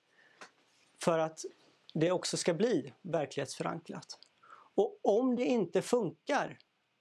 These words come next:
att nå de här målen så är det oerhört viktigt att man återkopplar det och berättar vad det är man ser inte fungerar. Så att vi sen aktivt kan sträva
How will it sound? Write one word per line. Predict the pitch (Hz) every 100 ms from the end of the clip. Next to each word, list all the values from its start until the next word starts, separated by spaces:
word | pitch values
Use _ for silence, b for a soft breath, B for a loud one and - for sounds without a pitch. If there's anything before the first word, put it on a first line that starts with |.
| -
att | 185 180 - 381 _
nå | 170 196 277
de | 220 160
här | 139
målen | 139 - 147 156 - b b b
så | - 143
är |
det | 151 214
oerhört | - 233 185 214 220 -
viktigt | 190 - 147 - - b b b _
att | 147 -
man | 156
återkopplar | 339 214 156 - 156 226 233 220 180
det | 131 - - _ _ _ _ _ -
och | 156
berättar | 180 208 - 226
vad | 202 180
det |
är | 170
man | 170
ser | 165 220 214 151 170 -
inte | 196 160 -
fungerar. | 156 170 175 226 147 - - b b b b b
Så | - 170
att | 160 - - - _ _ _
vi | 160 170 226 185 156 -
sen | - 175 160
aktivt | - 214 - - 151 -
kan | - 151
sträva | - 196 170 143 156 160